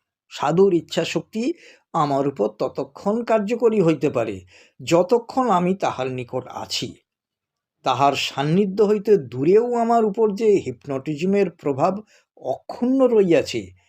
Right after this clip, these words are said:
সে প্রভাবের মূলে কি আছে, সেও তো আর এক গুরুতর সমস্যা হইয়া দাঁড়ায়। তারানাথের সঙ্গে তাহার বাড়িতে গিয়া বসিলাম।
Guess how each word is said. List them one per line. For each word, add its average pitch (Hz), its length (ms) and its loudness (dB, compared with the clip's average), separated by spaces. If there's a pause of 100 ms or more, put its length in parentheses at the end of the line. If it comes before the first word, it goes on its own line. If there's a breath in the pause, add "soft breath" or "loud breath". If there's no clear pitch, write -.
(460)
সে - 400 -2
প্রভাবের 202 560 2
মূলে 254 280 2
কি 240 300 -2
আছে, 143 440 0 (520 soft breath)
সেও 247 440 0
তো 247 180 2
আর 131 300 4
এক 226 220 2
গুরুতর 202 540 2
সমস্যা 147 580 -4
হইয়া 113 320 -6
দাঁড়ায়। 104 400 -16 (1800)
তারানাথের 220 580 2
সঙ্গে 175 680 2
তাহার 156 460 -4
বাড়িতে 123 460 -2
গিয়া 131 260 -2
বসিলাম। - 540 -10